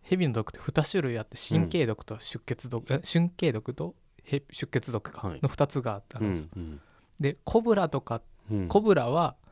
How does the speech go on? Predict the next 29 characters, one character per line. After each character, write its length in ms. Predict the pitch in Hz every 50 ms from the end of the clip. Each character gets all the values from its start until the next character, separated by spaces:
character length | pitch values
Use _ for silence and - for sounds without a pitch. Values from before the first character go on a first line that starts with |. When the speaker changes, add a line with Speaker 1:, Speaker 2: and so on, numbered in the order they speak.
| - - - - -
Speaker 1:
え 160 | 131 117 117
ー 40 | 113
と、 100 | - -
神 340 | - - - 143 139 143 139
経 220 | 139 147 139 123
毒 240 | 110 110 104 - 117
で、 220 | 113 135 131 120 -
Speaker 2:
う 40 | 110
ん。 300 | 104 95 90 82 76 85 - - -
Speaker 1:
あ 120 | 110 110
の、 80 | 110 - -
痛 180 | 196 190 233
く 120 | - - 143
な 80 | 139
い 40 | 143
ん 40 | 120
で 80 | 107 -
す 80 | -
よ。 100 | - - - _ _ _ - -
Speaker 2:
あ、 120 | - 110 -
そ 180 | - - 156 151
う 60 | 123
な 80 | 90 76
ん 80 | 78
で 60 | 73 -
す 80 | -
か。 80 | - 143
Speaker 1:
う 40 | 127
ん。 220 | 123 117 117 -